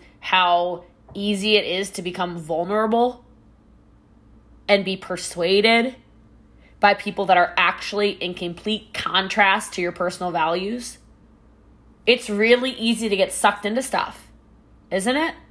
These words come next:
So easy. I'm reading this book about courage right now. <laughs> My trainings are, like, so awesome and also all over the place when I read so much. <laughs>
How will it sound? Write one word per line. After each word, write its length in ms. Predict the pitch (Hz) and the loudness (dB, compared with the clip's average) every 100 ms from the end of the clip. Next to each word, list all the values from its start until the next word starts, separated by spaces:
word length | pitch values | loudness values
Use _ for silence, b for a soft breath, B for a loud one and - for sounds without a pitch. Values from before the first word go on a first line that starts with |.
| - _ - _ _ - - - - - - - - _ - - - | -20 _ -20 _ _ -20 -20 -20 -20 -20 -20 -20 -20 _ -20 -20 -20
So 520 | - - - 262 254 247 | -10 -6 2 4 4 2
easy. 440 | 240 254 214 - | -2 -2 -4 -2
I'm 120 | 202 | -2
reading 280 | 208 233 240 | 0 0 0
this 120 | 226 | -2
book 200 | - 214 | -2 -4
about 240 | 208 190 165 | -2 -2 0
courage 380 | 233 226 208 196 | 2 2 2 0
right 160 | 185 | 0
now. 340 | 180 185 226 - | 2 2 0 -6
<laughs> 80 | - - - - - - - - 302 254 B | -18 -20 -20 -20 -20 -20 -20 -8 -6 -6 B
My 100 | 202 | -2
trainings 420 | 202 - 214 392 - | -2 -4 -8 -8 -6
are, 60 | 214 | -4
like, 180 | 190 147 | -4 -6
so 480 | - 147 190 240 247 233 B - - - | -6 0 2 2 0 -8 B -20 -6 4
awesome 480 | 202 202 - 247 254 | 4 4 2 0 0
and 180 | 208 | -2
also 440 | - 196 208 - 220 | 4 4 4 2 0
all 240 | 185 196 | 2 4
over 160 | 190 208 | 4 2
the 100 | 220 | 0
place 320 | 233 262 277 | 2 2 2
when 100 | 233 | 4
I 60 | 202 | 4
read 260 | 196 208 | 2 0
so 140 | 226 247 | 4 6
much. 360 | 262 285 - | 4 2 0
<laughs> 60 | - | 4